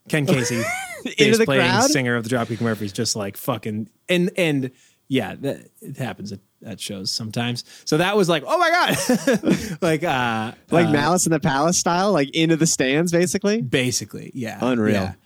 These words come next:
Speaker 1: Um, so that was a recent one. But yeah, no, definitely nothing like this. I can't believe this poor woman walked. There had to be, like, E M Ts, like, all over the place. Like,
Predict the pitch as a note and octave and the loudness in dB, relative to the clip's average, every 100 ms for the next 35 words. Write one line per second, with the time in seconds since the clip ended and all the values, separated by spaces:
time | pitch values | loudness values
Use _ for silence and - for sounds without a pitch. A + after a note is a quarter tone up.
0 | _ _ - C#3 C3 B2 A#2 A2+ G#2+ G#2+ | _ _ -8 -2 0 0 -2 -2 -4 -4
1 | G#2 G#2+ D3 - C3+ E3 A#3 G#3 E3 C3+ | -6 -8 -10 -4 0 0 2 2 2 0
2 | E3 D#3 D3 C#3 C3 F3 F#3 C#3+ D3 A#2 | 0 0 0 0 2 2 4 2 2 0
3 | D3+ A3 B3 G#3+ F3+ G3 D3+ B2 F3+ F3 | 0 0 2 0 2 0 0 0 -2 -2
4 | B2 F#3+ G3+ G3 C#3 A#2+ - - D#3+ D#3+ | -2 -4 0 0 0 -4 -8 -4 -2 0
5 | C#3 B2+ G#3+ - - D4 F4+ F4 D#4 D#4 | 0 0 0 -4 -6 -2 0 2 2 2
6 | A3 - A#3+ B3 A3 A3 A#3 C3 G#2+ D3+ | 0 -2 2 2 2 2 0 0 -4 2
7 | F3 F#3 D3 D#3+ A#2 G2 G2+ G2 - A#2+ | 2 4 2 2 0 -8 -10 -8 -4 -4
8 | G#2 | -4